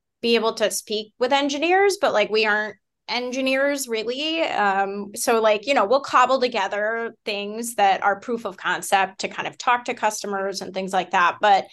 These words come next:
when it comes to building the first units, um, we tried to use as much, like, off-the-shelf components as we could to put things together.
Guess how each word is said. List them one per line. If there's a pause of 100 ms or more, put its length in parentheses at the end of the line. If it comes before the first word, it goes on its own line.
(520)
when
it
comes
to
building
the
first
units,
um, (260)
we
tried
to
use
as
much,
like,
off-the-shelf
components
as
we
could (240)
to
put
things
together.